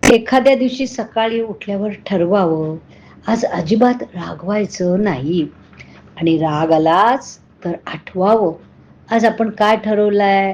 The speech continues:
आणि राग आवरावा." मग विचारलं, "तुम्ही केव्हा जाणार?"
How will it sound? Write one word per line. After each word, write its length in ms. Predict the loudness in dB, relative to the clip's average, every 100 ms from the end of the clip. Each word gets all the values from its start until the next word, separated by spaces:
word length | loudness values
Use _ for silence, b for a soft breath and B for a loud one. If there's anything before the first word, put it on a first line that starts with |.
| -6
आणि 180 | -6 -4
राग 380 | -2 -2 -2 -4 -8 -20 _
आवरावा." 720 | -2 0 0 -2 0 2 0 -2 -14 -20 -20 -20 -20 B B B 0
मग 340 | 4 6 4
विचारलं, 460 | 0 0 -4 -4 -8 -10 -18 _ _ -20 -10 2
"तुम्ही 200 | 4 4
केव्हा 460 | 4 2 4 2
जाणार?" 500 | 2 2 2 0 -4